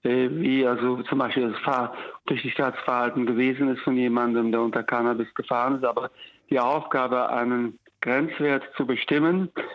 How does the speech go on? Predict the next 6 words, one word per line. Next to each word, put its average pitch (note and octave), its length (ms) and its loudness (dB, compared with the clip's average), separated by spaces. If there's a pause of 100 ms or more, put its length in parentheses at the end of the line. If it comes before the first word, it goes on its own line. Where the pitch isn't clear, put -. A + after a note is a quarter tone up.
(240)
das B2+ 180 0 (300)
ist - 320 -4
keine C3 580 2 (760)
Hexerei. B2+ 760 0
Wir C3 140 0
haben A#2 340 0